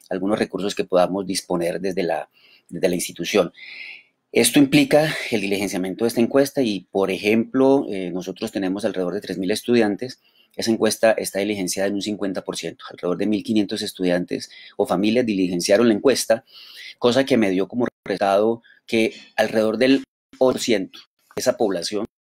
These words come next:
eh, no cuenta con conectividad, eh, o no cuenta con algún recurso electrónico.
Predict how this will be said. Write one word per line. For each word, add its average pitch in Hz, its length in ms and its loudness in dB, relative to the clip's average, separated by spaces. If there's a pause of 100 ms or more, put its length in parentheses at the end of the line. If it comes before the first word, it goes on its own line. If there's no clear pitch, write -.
(600)
eh, 104 240 -2
no 104 200 -2
cuenta 113 360 0
con 95 140 -4
conectividad, 92 640 -4 (640)
eh, 101 160 -6
o 107 100 0
no 95 140 -6
cuenta 110 280 0
con 101 120 0
algún 90 240 -2
recurso - 560 -6 (120)
electrónico. 90 640 -6